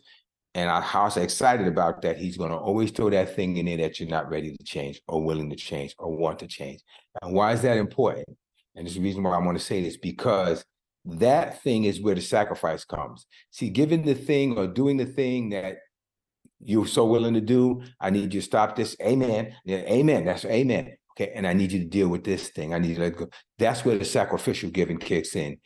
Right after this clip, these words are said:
That's when you begin to sow from that place that j-, goes just beyond where you wanna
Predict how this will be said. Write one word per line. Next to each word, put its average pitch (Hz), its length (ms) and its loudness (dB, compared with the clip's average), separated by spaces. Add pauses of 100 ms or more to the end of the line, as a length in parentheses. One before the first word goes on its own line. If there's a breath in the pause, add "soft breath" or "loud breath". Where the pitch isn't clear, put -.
(180 soft breath)
That's 101 300 -2
when 92 140 4
you 92 80 4
begin 92 400 -2
to 82 80 -4
sow 95 340 0
from 90 200 -4
that 82 260 -2
place 85 360 0 (340 loud breath)
that 85 200 -2
j-, 95 160 -10
goes 95 280 4
just 92 260 -2
beyond 87 420 2
where 78 100 2
you 82 160 -4
wanna 80 280 -4